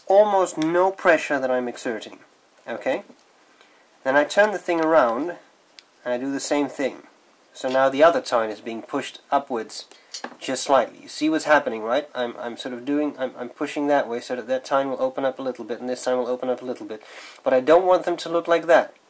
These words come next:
They should look like this. They should actually taper, and they should just not touch. And right now they're doing this, and I don't like that, because that is ruining the wetness of the pen. It's more than adequate.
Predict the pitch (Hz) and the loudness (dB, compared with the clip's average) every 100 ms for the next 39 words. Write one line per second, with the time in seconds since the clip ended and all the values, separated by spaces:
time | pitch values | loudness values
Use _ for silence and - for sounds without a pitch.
0 | _ _ _ 127 127 131 120 - 127 165 | _ _ _ -10 -8 -8 -10 -14 -2 -2
1 | 180 160 151 151 151 131 - - _ _ | 0 2 2 2 -2 -2 -6 -12 _ _
2 | 120 - 127 - 135 - 135 127 - 175 | -12 -8 -10 -6 -6 -6 -8 -8 -2 0
3 | 156 143 135 202 _ - - - _ _ | 0 0 -2 -2 _ -20 -20 -20 _ _
4 | _ 127 139 - 120 - - 240 247 - | _ -4 -2 -4 -6 -6 4 4 4 -2
5 | 170 170 175 - 143 - - _ _ - | 2 2 0 0 0 0 -12 _ _ -6
6 | 131 147 180 151 156 175 147 139 135 127 | 2 4 4 4 4 4 -2 -4 -4 -4
7 | 120 - - _ _ - 120 113 123 120 | -6 -8 -14 _ _ -10 -6 -4 -4 0
8 | 131 120 107 - - 107 120 113 117 120 | 0 0 -14 -18 -18 -12 -12 -6 -4 -4
9 | 113 - _ - - - - _ 127 147 | -8 -12 _ -20 -20 -20 -20 _ 0 2
10 | 139 139 131 131 123 120 _ _ 127 143 | 2 0 -2 -4 -4 -8 _ _ -2 -2
11 | 127 120 - - 120 120 - 131 104 120 | 0 -6 -6 -10 -10 -12 -4 -2 -2 -4
12 | 143 202 254 247 165 190 - 107 | -6 4 4 6 4 2 0 -6